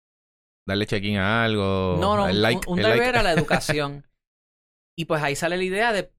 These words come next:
Speaker 2: aprobar la ley de ebooks para que se puedan accesar los libros escolares a través del internet.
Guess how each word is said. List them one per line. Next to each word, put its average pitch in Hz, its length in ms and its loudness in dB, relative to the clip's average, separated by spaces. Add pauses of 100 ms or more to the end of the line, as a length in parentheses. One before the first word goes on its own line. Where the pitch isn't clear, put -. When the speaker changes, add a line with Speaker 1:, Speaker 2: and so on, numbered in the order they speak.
(140)
Speaker 2:
aprobar 139 340 0
la 147 140 -2
ley 170 160 0
de 175 160 0
ebooks 190 420 -4
para 135 240 -2
que 127 240 -8
se - 160 -10
puedan 127 280 -6
accesar 160 340 -8
los 185 140 -4
libros 135 320 -4
escolares 170 520 -2
a 143 60 -2
través 120 260 -4
del 139 120 -6
internet. 165 540 -6